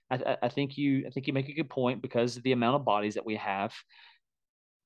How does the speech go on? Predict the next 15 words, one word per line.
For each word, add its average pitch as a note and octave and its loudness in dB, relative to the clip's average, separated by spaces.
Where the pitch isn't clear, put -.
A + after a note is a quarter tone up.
I B2+ 4
believe C3 6
in A#2 2
competition B2 0
breeding A#2+ 0
success A2 0
and A2 0
just C3 0
throwing C3+ 4
names C#3 2
out A2+ -2
there. A2+ 0
Again, B2 -2
Warren C#3 0
Burrell, A2+ 0